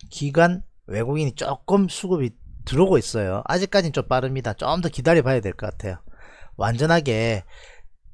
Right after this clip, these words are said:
단기 추세는, 아, 뚫어내는데 육십 일, 가봐야 육십 일 저항을 또 받을 거기 때문에,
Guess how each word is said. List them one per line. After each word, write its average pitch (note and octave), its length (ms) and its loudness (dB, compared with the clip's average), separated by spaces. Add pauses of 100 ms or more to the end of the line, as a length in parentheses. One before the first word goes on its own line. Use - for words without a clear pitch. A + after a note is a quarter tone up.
단기 C#3 420 2
추세는, D#3+ 480 2 (320)
아, A2 160 0
뚫어내는데 A#2 880 0 (360)
육십 D#3+ 360 -4
일, E3 80 2
가봐야 C#3 420 4
육십 C#3 300 -2
일 D3+ 100 2
저항을 B2 320 0
또 F#3 100 -2
받을 F3 220 4
거기 A#2 220 -2
때문에, A2 540 -4